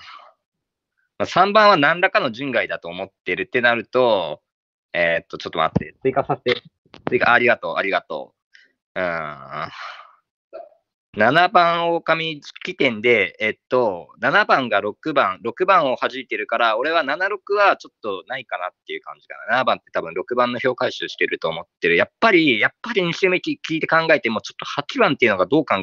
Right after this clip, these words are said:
えても変かな。その九番が言ってた通り、あの、挙手占いもありかと思ってますって、八番視点でもしかしたら三級新居、七番相方が見えてる構図があるんだが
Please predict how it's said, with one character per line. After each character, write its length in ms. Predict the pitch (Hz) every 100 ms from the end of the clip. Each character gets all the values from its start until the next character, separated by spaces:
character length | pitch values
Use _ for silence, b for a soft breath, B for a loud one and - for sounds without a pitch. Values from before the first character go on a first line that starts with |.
| 82
え 60 |
て 80 | 82
も 100 | 76 -
変 160 | 92
か 100 | -
な。 100 | - _ B B B B B _ -
そ 80 | 120
の 60 |
九 180 | - 165
番 160 | 175 175
が 40 |
言 60 | 165
っ 20 |
て 120 | 160
た 80 | 127
通 200 | 104 101
り、 320 | 113 92 78 90
あ 100 | 95
の、 100 | 92
挙 200 | 139 -
手 120 | 226
占 360 | 214 139 101
い 100 | 90 -
も 260 | 101 82 _
あ 80 | 113
り 100 | 131
か 140 | 95
と 100 | -
思 140 | 87 92
っ 40 |
て 200 | 92 -
ま 80 | 78
す 160 | - _
っ 40 |
て、 340 | - 73 67 - B B B
八 260 | - 139 214
番 220 | 214 220
視 100 | -
点 280 | - 107 101
で 280 | 110 101 87
も 100 | 127
し 100 | -
か 80 | 131
し 80 | -
た 80 | 92
ら 80 |
三 240 | - 147 160
級 260 | - 160
新 300 | 151 165 151
居、 280 | - 104 92
七 200 | 92 117
番 280 | 135 139 143 -
相 160 | 143 135
方 220 | 143 135
が 100 | 127
見 120 | 139
え 60 | 123
て 160 | -
る 80 | 80
構 220 | - 87
図 140 | 82 85
が 220 | 87 82 b b b b _
あ 100 | 101
る 120 | 95
ん 160 | 87 80
だ 120 | 73
が 540 | 69 60 55 57 -